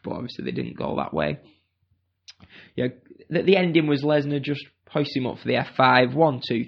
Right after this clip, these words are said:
three. I thought they got a great shot of a fan at the end where he looked absolutely gutted that Bryan had lost. But, hey, Bryan comes out of this looking strong.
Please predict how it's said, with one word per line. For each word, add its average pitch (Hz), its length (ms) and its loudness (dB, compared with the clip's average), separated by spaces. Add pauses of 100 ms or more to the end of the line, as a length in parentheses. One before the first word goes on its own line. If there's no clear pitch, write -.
three. 131 380 -4
I - 320 -20
thought 135 120 0
they 131 80 0
got 139 140 2
a 135 60 -8
great 147 280 2
shot 120 260 0
of 123 60 -8
a 123 140 -12
fan 127 160 -2
at 113 100 -10
the 123 100 -6
end 120 280 -8 (500)
where 123 160 -4
he 117 100 -2
looked - 220 -6
absolutely - 480 -4
gutted 120 360 -2
that 127 180 -6
Bryan 120 300 -2
had 113 120 -8
lost. 123 460 -6 (100)
But, - 280 -6 (240)
hey, 123 140 2
Bryan 160 420 4
comes 131 240 -2
out 120 160 2
of 113 60 0
this 123 140 -4
looking 127 360 -6
strong. 123 480 -4